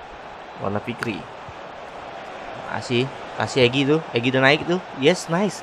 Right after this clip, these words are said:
Good. Come on, Egy. Aduh, berhasil dipatahkan. Kalau lolos tadi bisa cutback gue ya. Ya, bisa memberikan assist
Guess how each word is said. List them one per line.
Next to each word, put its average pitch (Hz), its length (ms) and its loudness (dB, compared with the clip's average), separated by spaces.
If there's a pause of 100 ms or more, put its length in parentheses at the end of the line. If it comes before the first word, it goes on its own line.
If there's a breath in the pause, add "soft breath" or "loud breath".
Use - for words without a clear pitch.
Good. 220 100 6 (640)
Come 175 160 4
on, 202 80 6
Egy. 208 240 4 (400)
Aduh, 165 560 4
berhasil 120 260 4
dipatahkan. 120 640 0 (1120)
Kalau 113 160 0
lolos 110 300 4
tadi 143 180 2
bisa 123 240 2
cutback 151 380 2
gue 175 160 4 (100)
ya. 160 40 0 (840)
Ya, 135 160 0
bisa 131 160 -2
memberikan 120 640 2
assist 123 320 0